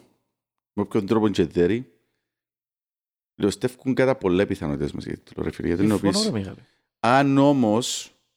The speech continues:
Speaker 1: ο, εξελιχθεί το παιχνίδι όπως έχουμε μπει για πρώτη μισή ώρα, ας πούμε, έσκορε ο Απόλλωνας, εγώ θεωρώ ότι εν τζ' έπρεπε να εξηγήσουν να έρχονται οι παλιές αναμνήσεις και η ψυχολογία και η πίεση ότι, «Α, Παναγία μου, είναι το Απόλλων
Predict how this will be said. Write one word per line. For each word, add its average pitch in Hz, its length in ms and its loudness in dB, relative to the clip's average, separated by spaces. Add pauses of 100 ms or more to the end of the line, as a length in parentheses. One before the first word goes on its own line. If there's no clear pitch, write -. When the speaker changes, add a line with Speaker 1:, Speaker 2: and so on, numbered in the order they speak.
(460)
Speaker 1:
ο, - 80 -2 (760)
εξελιχθεί - 340 -4
το 131 60 4
παιχνίδι 113 240 2
όπως 110 220 0
έχουμε 113 180 0
μπει 92 140 0
για 110 140 4
πρώτη 107 200 -4
μισή 95 340 0
ώρα, 101 260 2
ας 82 120 -6
πούμε, 90 220 -2 (320)
έσκορε 110 420 0
ο 92 40 4
Απόλλωνας, 85 600 0 (840)
εγώ 110 160 2
θεωρώ 131 220 2
ότι 123 120 2 (120)
εν 113 120 0
τζ' 104 80 -2
έπρεπε 139 140 2
να 170 60 -2
εξηγήσουν 95 480 -2
να 95 80 2
έρχονται 90 720 -2 (1700)
οι 110 100 -10
παλιές 107 640 2
αναμνήσεις 104 720 2
και - 240 0
η 110 140 -2
ψυχολογία 110 680 0
και 107 160 -4
η 104 40 0 (140)
πίεση 120 380 2
ότι, 113 200 0
«Α, - 60 -4
Παναγία 98 460 0
μου, 98 60 2
είναι 92 100 2
το 92 80 2
Απόλλων 87 220 -2